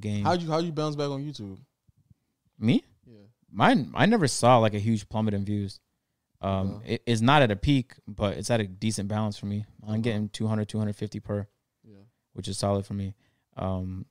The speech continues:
Speaker 1: that, I don't know if that applies to everybody, but my content doesn't really rely on gameplay, though. Like, I might play the game every once in a while, but I just talk around the game most of my content. So
Speaker 2: Yeah.
Speaker 1: I'm not,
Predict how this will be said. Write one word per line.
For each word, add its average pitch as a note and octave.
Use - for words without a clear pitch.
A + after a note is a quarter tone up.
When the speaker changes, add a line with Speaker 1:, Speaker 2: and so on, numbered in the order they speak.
Speaker 1:
that, A2+
I A#2+
don't D#3
know C#3+
if B2+
that B2
applies A2+
to -
everybody, A2
but G#2+
my D3
content F3+
doesn't C#3
really C#3
rely A#2
on G#2+
gameplay, A2
though. G2+
Like, G2
I A2+
might B2
play A#2+
the A#2+
game A2+
every G#2+
once A2+
in C3+
a -
while, C3+
but G2+
I G#2+
just A2+
talk A2
around G#2+
the G#2
game G2+
most G#2+
of G#2
my G2+
content. G#2
So G2+
Speaker 2:
Yeah. -
Speaker 1:
I'm A#2
not, C#3